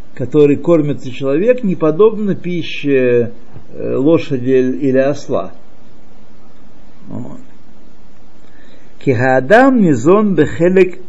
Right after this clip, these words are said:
азан мин хане-, э, нефеш айношит.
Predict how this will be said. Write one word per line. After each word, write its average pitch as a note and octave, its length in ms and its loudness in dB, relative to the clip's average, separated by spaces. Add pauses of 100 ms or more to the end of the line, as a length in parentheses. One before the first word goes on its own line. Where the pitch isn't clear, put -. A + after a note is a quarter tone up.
азан F3 680 0 (180)
мин E3 300 0
хане-, D3 440 0
э, C#3 420 2
нефеш F3+ 640 4 (120)
айношит. D#3+ 640 0